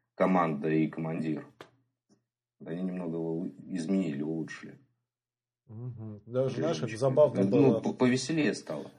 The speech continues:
Speaker 2: Забавно было смотреть именно вот тест. Тест, а, люди играли там на П К шках, правда, и там, а, командир, а, знаешь, как играл? У него было куча мониторов, где он видел, а, как играет каждый боец, то есть вот этот стрим, да?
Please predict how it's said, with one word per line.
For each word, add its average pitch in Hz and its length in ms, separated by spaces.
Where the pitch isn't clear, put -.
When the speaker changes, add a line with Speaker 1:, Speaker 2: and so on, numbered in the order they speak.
Speaker 2:
Забавно 131 500
было 120 220
смотреть 139 520
именно 123 200
вот 117 220
тест. 123 380
Тест, 170 420
а, 117 220
люди 120 380
играли 123 340
там 110 200
на 113 100
П 139 140
К 240 200
шках, 170 220
правда, 131 380
и 120 100
там, 165 380
а, 120 380
командир, 135 580
а, 110 380
знаешь, 151 240
как - 180
играл? 107 360
У 123 80
него 147 320
было 123 520
куча 147 300
мониторов, 135 640
где 120 160
он 123 140
видел, 131 440
а, 110 760
как 151 260
играет 127 440
каждый 123 320
боец, 104 420
то 127 120
есть 123 120
вот 120 80
этот 117 120
стрим, 131 400
да? 180 220